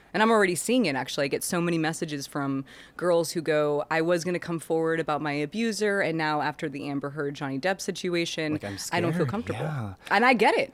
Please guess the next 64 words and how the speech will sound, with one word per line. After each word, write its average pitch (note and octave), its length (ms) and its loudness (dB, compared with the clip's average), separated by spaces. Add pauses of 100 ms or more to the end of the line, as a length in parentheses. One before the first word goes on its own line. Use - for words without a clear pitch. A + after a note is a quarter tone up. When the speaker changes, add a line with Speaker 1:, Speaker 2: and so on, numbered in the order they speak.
Speaker 1:
I, B3+ 140 4 (160)
I B3 80 4
got F4+ 100 4
off G3 160 4
of E3+ 80 -6
Instagram. D#3+ 500 -2
I F#3+ 60 2
was F3+ 140 0
like, D3+ 160 0
"I G#3+ 260 6
Speaker 2:
Yeah. C#3+ 240 6
Speaker 1:
am C#3 60 4
outta G#3+ 260 10
here. G#3 640 8
<laughs> G4+ 320 0
I C4 140 6
am D#4+ 140 6
outta - 420 8
Speaker 2:
Oh, F3 80 8
I E3 140 12
think A3 160 8
Speaker 1:
here. B3 40 2
Speaker 2:
that's F#3 180 6
why A3+ 120 8
it's A3+ 100 0
so E3+ 160 4
Speaker 1:
I'm F3 80 4
Speaker 2:
important. E3 320 6
Speaker 1:
outta D4+ 120 6
Speaker 2:
Like, G#3 60 6
Speaker 1:
here." F#3 340 2
Speaker 2:
some F#3+ 140 4
of F#3+ 60 4
you G3+ 80 0
guys G3 240 2
may, F3 160 4
like, D3+ 160 4 (180)
be D3 120 4
super D3 260 -2
turned D#3 280 2
off B2+ 300 8
by, B2+ 120 6
like, A#2+ 200 4
Alexa A#2+ 640 2 (100)
sharing E3+ 460 2
that, B2 280 2
but D3 100 2
I D3 60 4
think D#3+ 180 2
it's F#3 140 -4
important E3+ 360 2
to D3+ 60 -2
hear C#3+ 360 2
what C3+ 100 0
she - 140 -2
has C3+ 100 -2
to C3 80 -4
say B2 200 0
because A#2+ 360 -2 (180)
she E3+ 200 2
offers D#3 500 2
a C#3+ 60 2 (180)
different B2 400 0 (340)
perspective D#3 680 2